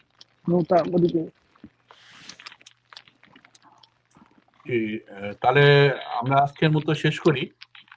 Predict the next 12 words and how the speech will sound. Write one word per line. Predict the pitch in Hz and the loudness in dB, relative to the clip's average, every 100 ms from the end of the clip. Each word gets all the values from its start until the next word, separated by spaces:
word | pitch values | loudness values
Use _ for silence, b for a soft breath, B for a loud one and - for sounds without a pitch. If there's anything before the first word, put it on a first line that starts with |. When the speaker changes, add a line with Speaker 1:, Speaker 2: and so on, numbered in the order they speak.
| _ - _ - _ _ _ _ - | _ -20 _ -20 _ _ _ _ -8
Speaker 1:
আচ্ছা, | 175 - - 202 | -6 -6 -2 0
আহ, | 170 139 175 160 139 104 - - - - _ - - - _ _ _ _ _ _ _ _ _ _ - - _ _ _ | 0 2 2 2 0 -6 -12 -20 -20 -20 _ -20 -20 -20 _ _ _ _ _ _ _ _ _ _ -20 -20 _ _ _
Speaker 2:
আহ, | - 107 107 | -12 -10 0
পরবর্তীতে | 135 151 160 175 165 160 | 2 2 0 -2 -2 -2
যদি | 151 156 156 156 | -2 -2 -2 0
দর্শক | 139 127 160 147 | 0 -2 -2 -4
আপনারা | 131 147 143 | -4 -4 -4
যদি | 143 | 0
আরো | 139 135 139 139 113 | 0 0 -4 -6 -2
আপডেট | 117 117 135 139 - - | -2 -2 -8 -10 -12 -4
জানতে | 127 170 156 | -2 -2 0
চান | 127 | 0